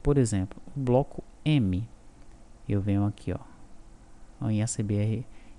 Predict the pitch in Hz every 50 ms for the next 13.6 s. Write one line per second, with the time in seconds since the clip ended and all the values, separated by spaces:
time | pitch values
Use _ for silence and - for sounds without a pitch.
0 | - 120 110 - - - - 107 98 98 110 120 - 107 107 - - - 160 160
1 | - - - 170 185 196 196 - - - 135 135 127 123 - - - 123 117 113
2 | 101 98 98 113 139 - - 156 151 160 180 - - - - - - - - -
3 | - - - - - - - - - - - - - - - 131 127 151 170 180
4 | 175 180 175 165 156 151 151 147 143 143 139 - - - 113 101 92 95 107 -
5 | - - - - - - - - 135 131 120 123 127 120 117 113 110 110 - -
6 | 107 95 98 110 - - - - - - - - 147 156 170 170 147 117 101 101
7 | 101 98 - 123 127 131 120 110 107 113 123 - - - 110 104 104 101 - -
8 | - 185 165 143 - - - - - - - - 107 101 98 101 92 - - -
9 | 107 110 110 110 107 107 104 104 104 104 104 107 107 101 101 101 101 98 101 110
10 | 131 156 165 175 202 220 - - - - - - - - - - - - - -
11 | - - - 113 120 139 - - 135 127 131 143 151 151 135 110 107 117 135 151
12 | - - 190 165 131 107 95 92 95 127 151 131 131 143 - - 139 131 120 117
13 | 117 123 139 - - 170 156 139 139 143 156 165